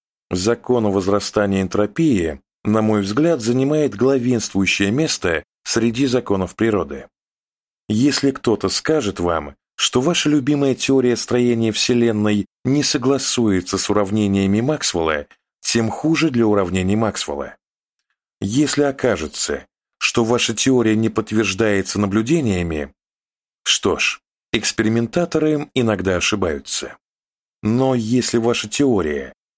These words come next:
противоречит второму началу термодинамики, надежды больше нет. Остается только признать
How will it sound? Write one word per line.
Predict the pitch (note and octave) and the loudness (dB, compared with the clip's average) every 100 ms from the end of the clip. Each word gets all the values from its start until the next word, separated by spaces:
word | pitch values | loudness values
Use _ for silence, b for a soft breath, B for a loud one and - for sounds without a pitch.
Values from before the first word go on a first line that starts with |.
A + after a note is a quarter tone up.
| _ | _
противоречит | - A#2 A#2+ A#2 A2+ G#2+ F#2 | -4 -2 0 2 2 0 -2
второму | - G#2 G2+ G2+ | -4 0 0 2
началу | G2+ G2 - G2 | 0 0 0 0
термодинамики, | F#2+ G2 F#2+ G2 G#2 D#3 C#3 F#2 - D#2+ D2 _ _ _ - | 0 -2 -2 0 0 0 -2 -4 -4 -4 -4 _ _ _ -4
надежды | A#2 B2+ A#2 D#3+ A#2 B2+ | 0 0 0 0 0 -2
больше | G2 G2 - F#2+ | 0 0 0 -4
нет. | F2 - - _ _ _ _ _ | -6 -10 -20 _ _ _ _ _
Остается | - - E3 F3 F3+ - | -2 0 0 2 0 -2
только | C#3+ C3 A2 | -2 -2 -2
признать | - G#2 G2 C3+ D#3+ - | 0 0 0 0 0 -2